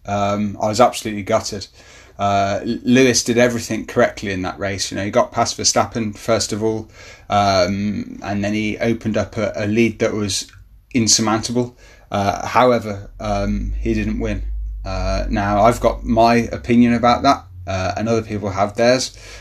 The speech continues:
Um, I personally think it was, uh, a farce, and, um, yeah, I'm quite in disbelief how something like this could have ruined such an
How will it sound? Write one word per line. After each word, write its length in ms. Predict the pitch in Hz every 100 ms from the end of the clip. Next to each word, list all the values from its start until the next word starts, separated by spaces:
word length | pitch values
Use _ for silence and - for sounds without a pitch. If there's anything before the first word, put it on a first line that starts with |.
| - 95
Um, 680 | 95 92 95 95 95 -
I 120 | 104 107
personally 480 | 123 117 - 117
think 440 | 104 117 110 - _ _ -
it 180 | 110 -
was, 460 | 110 104 - - -
uh, 260 | 101 98 98
a 40 | -
farce, 540 | - 131 131 - - _
and, 360 | 104 107 104 - - - - _
um, 680 | 101 101 98 98 98 98 - _
yeah, 400 | 135 113 92 82 _ _ _ -
I'm 220 | 104 95 _ -
quite 260 | 120 117
in 80 | 107
disbelief 560 | 101 101 - 107 104 104
how 540 | - 110 107 101 98 _
something 600 | - - 104 - 107 - - _ _ _ _
like 240 | 110 107 98
this 200 | 107 -
could 160 | 113
have 160 | 98 92
ruined 320 | 107 98 98
such 320 | - 104 -
an 120 | 104